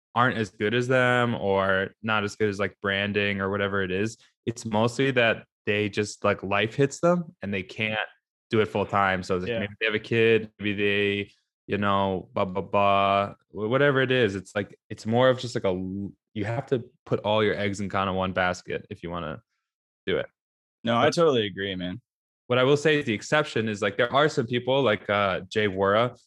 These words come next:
Speaker 1: who's, um, an amazing, like, tech house D J and, I don't know, tech house, but house D J producer. Um, I've known her for a really long time. She's been working as, like, a big touring D J, working her full-time job for the last, like, three or four years.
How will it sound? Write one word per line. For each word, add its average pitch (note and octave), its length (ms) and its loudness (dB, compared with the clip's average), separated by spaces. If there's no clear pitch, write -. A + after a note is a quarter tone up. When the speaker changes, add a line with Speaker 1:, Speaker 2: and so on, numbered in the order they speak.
Speaker 1:
who's, G2+ 240 -2
um, F#2 520 0
an F#2 80 -6
amazing, F#2+ 360 -4
like, F#2 160 -6
tech - 180 -8
house F#2 200 -2
D F#2 140 -4
J F#2 460 0
and, F2+ 300 -8
I - 60 -12
don't - 140 -14
know, - 60 -20
tech - 220 -4
house, - 200 -8
but - 200 -12
house G2+ 220 -2
D F#2 120 -4
J F#2+ 160 0
producer. F#2+ 600 -2
Um, F#2 400 0
I've G2 140 -2
known G2+ 160 0
her G#2 140 2
for G2+ 120 0
a - 20 4
really G2 140 2
long F#2+ 160 0
time. F#2+ 300 -2
She's D3+ 380 -4
been F3+ 300 0
working C#3+ 580 2
as, A#2+ 220 0
like, B2+ 100 0
a G2 60 2
big B2 380 -2
touring A#2 440 2
D G2+ 180 -4
J, B2 520 2
working A#2+ 360 -2
her A#2+ 100 2
full-time A2+ 760 0
job F#2+ 380 2
for G#2 80 -2
the G2 60 2
last, G2 260 2
like, F#2+ 140 -2
three G2+ 140 0
or G2+ 60 2
four G2+ 180 0
years. F#2+ 320 -2